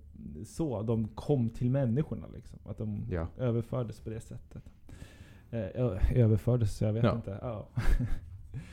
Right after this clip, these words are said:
Speaker 1: Ehm, nej, men så det som har hänt sen då är ju att, ehm, drottning Elizabeth hade en sån här hund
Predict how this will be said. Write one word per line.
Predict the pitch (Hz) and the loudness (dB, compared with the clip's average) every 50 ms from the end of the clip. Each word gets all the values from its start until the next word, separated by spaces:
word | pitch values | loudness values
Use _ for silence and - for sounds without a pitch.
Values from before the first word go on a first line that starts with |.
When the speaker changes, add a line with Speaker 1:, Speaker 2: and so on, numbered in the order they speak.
| - - - - - - - - - - | -16 -16 -16 -16 -16 -16 -16 -16 -12 -6
Speaker 1:
Ehm, | - 120 127 127 131 131 131 135 135 131 127 - - - - - - - - - - - - - - - - - - - - - - - - - - - - - - - | -2 0 2 4 4 4 4 4 4 2 0 -2 -6 -12 -14 -14 -14 -16 -18 -18 -18 -18 -18 -16 -18 -16 -14 -14 -14 -14 -14 -14 -14 -14 -12 -12 -14 -12 -12 -14 -8 0
nej, | - 143 156 | 4 6 6
men | 170 180 180 175 156 - 139 | 8 6 6 4 2 0 -2
så | - 160 | -2 -2
det | 151 165 170 175 170 | 0 2 2 2 2
som | - - 170 160 160 156 156 | 2 2 2 4 4 2 2
har | 151 147 139 160 156 160 | 0 0 0 2 4 4
hänt | 165 180 170 156 127 - - | 6 6 6 6 4 4 6
sen | - 131 135 123 110 | 6 8 10 10 8
då | 104 98 | 8 6
är | 104 | 4
ju | 117 120 120 117 113 110 - | 4 4 4 4 2 0 -2
att, | - 113 113 - - - - - - - - - - - - - - - - - - - - - | -4 -6 -8 -8 -10 -16 -18 -16 -18 -18 -18 -18 -18 -18 -14 -12 -12 -10 -10 -10 -6 -6 -6 -4
ehm, | 110 107 98 95 85 - - - - - - - - - | -6 -6 -8 -8 -10 -12 -14 -16 -18 -20 -20 -20 -16 -12
drottning | - 113 123 110 120 123 | -8 -6 -4 0 2 2
Elizabeth | 120 120 120 - 117 104 110 104 - | 4 4 2 0 0 -4 -4 -4 0
hade | 117 123 120 117 120 | 0 0 2 4 4
en | 117 107 | 4 4
sån | 120 117 | 4 4
här | 113 113 | 6 6
hund | 120 127 131 131 127 120 - | 8 8 8 8 6 4 2